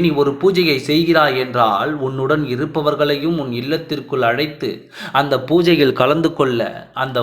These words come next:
பூஜை நன்றாக நடக்க வேண்டும் என்று நினைப்பவர்களும் அந்த கூட்டத்தில் இருப்பார்கள்.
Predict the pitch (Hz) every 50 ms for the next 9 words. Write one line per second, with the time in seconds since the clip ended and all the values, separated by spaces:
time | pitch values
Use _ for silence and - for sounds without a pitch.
0 | 110 - - 147 165 196 185 160 165 120 98 98 110 127 143 131 117 117 117 110
1 | 127 135 143 156 156 147 131 127 151 156 - - 160 139 139 139 135 127 131 127
2 | 123 120 117 117 113 107 113 117 135 147 151 - 147 139 139 139 131 143 156 165
3 | 147 131 120 110 110 107 - 139 143 143 147 143 - - 107 101 101 101 117 117
4 | - 127 107 95 92 - 87 -